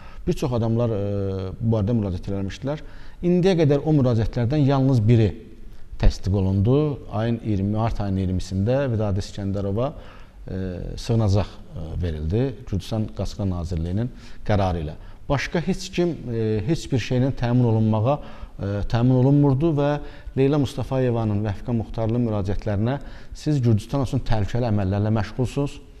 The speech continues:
Mənə Gürcüstanın, ə, ə, deməli, təhlükəsizliyinə təhdid" və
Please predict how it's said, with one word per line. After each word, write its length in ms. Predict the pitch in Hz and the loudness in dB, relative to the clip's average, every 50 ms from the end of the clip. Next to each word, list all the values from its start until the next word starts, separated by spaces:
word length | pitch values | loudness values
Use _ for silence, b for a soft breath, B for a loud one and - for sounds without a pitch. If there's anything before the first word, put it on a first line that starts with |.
| B B B B B B - - | B B B B B B -2 0
Mənə 260 | 117 131 135 151 156 151 - - | 2 4 4 4 4 2 0 0
Gürcüstanın, 720 | 117 120 117 107 107 - - - 117 117 123 127 123 110 101 | 0 0 0 0 0 -2 -4 -2 0 0 2 2 0 0 -2
ə, 80 | 101 98 98 95 95 92 92 95 95 92 B B B B B B B B - - - | -2 -2 -2 -2 -2 -2 -4 -4 -4 -6 B B B B B B B B -16 -12 -8
ə, 140 | 92 90 92 95 92 87 - - - | -8 -6 -6 -6 -6 -6 -8 -8 -6
deməli, 460 | - 104 101 101 101 98 98 98 95 - - - - | -4 -2 0 0 0 0 -2 -2 -4 -8 -10 -2 2
təhlükəsizliyinə 640 | - 113 104 95 - - 107 - - 104 110 104 - - | 2 2 2 2 0 -2 -2 0 0 2 2 2 2 2
təhdid" 540 | 92 92 - - - 131 139 151 - - B B B B B B B - | 2 2 2 2 2 4 4 2 2 -4 B B B B B B B -4
və 140 | - 120 123 | 0 0 0